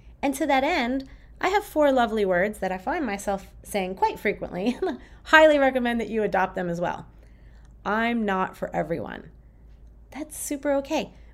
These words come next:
But you know what everyone has in common? They're not me. <laughs> They're not me. It's okay, and they're not you. You're not for everyone. Everyone is not you. That's super okay. But why is this such a powerful statement?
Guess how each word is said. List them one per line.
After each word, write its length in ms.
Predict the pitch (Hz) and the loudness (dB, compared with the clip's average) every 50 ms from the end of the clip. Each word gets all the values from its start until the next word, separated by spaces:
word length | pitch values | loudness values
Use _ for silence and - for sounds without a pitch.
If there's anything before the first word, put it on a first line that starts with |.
| - - | -8 -6
But 120 | 277 208 | -4 0
you 100 | 233 277 | 0 2
know 140 | 277 277 285 | 2 2 2
what 240 | 302 285 277 - - - - | 2 0 0 -2 -8 -12 -8
everyone 600 | - 220 254 254 247 277 302 294 285 277 277 254 | -4 -4 -4 -2 -2 0 0 2 2 0 0 -2
has 200 | 254 269 262 254 | -2 -2 -2 -2
in 120 | 262 254 | -2 -2
common? 480 | 240 240 233 233 240 247 269 285 311 302 - - - - - - - - | -2 -2 -2 -2 0 0 -2 -2 -4 -6 -10 -18 -20 -20 -20 -20 -12 -4
They're 160 | - 311 311 | -2 0 2
not 200 | 311 320 320 302 | 4 4 4 4
me. 520 | 302 330 339 339 339 330 277 196 170 - - - - | 2 2 2 2 2 2 2 0 0 -4 -10 -18 -20
<laughs> 120 | - - - | -18 -10 -6
They're 300 | 311 311 - - 381 359 | -6 -4 0 2 4 6
not 380 | 330 330 311 311 311 302 262 | 6 6 6 6 4 4 2
me. 760 | 269 294 311 302 302 277 226 190 170 185 220 240 262 285 269 - - | 0 0 2 2 2 2 0 0 -2 -2 0 2 2 2 2 0 0
It's 220 | 277 262 262 - - - | 0 0 0 -4 -4 0
okay, 380 | 214 233 247 254 - 262 233 220 | 0 0 2 2 2 2 2 0
and 100 | 214 202 | 0 -2
they're 140 | 196 190 180 | -2 -2 -4
not 260 | 165 156 147 - 180 | -4 -6 -6 -6 -2
you. 320 | 214 220 196 160 - - - - - - - - - | 0 2 2 2 0 -4 -10 -18 -20 -20 -20 -10 -4
You're 180 | 196 220 226 | -2 0 2
not 240 | 240 247 247 - - | 2 2 2 0 -2
for 120 | - - | -4 -2
everyone. 580 | - - 208 202 208 202 196 190 190 190 185 185 - - - - - - | 0 0 0 2 0 -2 0 -2 -2 -4 -6 -8 -14 -20 -20 -20 -6 -4
Everyone 400 | - 196 180 190 185 185 180 190 | -2 0 0 0 0 -2 -2 -2
is 100 | 208 208 | -2 -2
not 160 | 262 262 - | -2 -2 0
you. 300 | 180 180 180 175 175 175 175 - - - - | -2 -2 -2 -2 -4 -6 -10 -16 -20 -10 -4
That's 200 | - 277 277 277 | -4 -2 -2 -2
super 300 | - - 226 196 202 180 170 | -4 -6 -4 0 2 2 2
okay. 360 | 170 175 - - - - 170 - - - - - - - - | 0 0 -4 -6 -6 -8 -12 -16 -20 -20 -20 -20 -10 0 2
But 340 | 285 285 240 214 - - - - | 4 6 6 4 2 -2 -10 -14
why 420 | - - 202 202 196 208 233 262 | -6 -2 0 2 2 2 2 2
is 120 | 294 269 | 0 0
this 180 | 269 247 240 - | -2 -6 -8 -8
such 400 | - - - 180 175 175 - - - | -6 -4 -4 -2 -2 -4 -8 -10 -10
a 60 | 208 | -10
powerful 500 | 208 - - - - 175 175 - - - | -10 -8 -6 -4 -4 -4 -4 -4 -6 -6
statement? 600 | - - - - 370 381 - 185 160 131 123 - | -6 -6 -4 -4 -4 -4 -4 -6 -8 -8 -10 -14